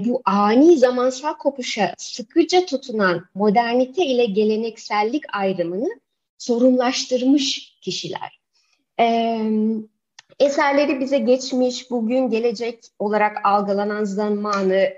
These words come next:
e, hani bir teviye bir olmak hali şeklinde yeniden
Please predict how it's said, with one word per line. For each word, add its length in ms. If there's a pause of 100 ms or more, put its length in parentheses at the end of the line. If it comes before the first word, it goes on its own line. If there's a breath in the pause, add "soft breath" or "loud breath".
e, 380 (300)
hani 260
bir 200
teviye 560
bir 300 (280)
olmak 460
hali 400
şeklinde 800 (340 soft breath)
yeniden 760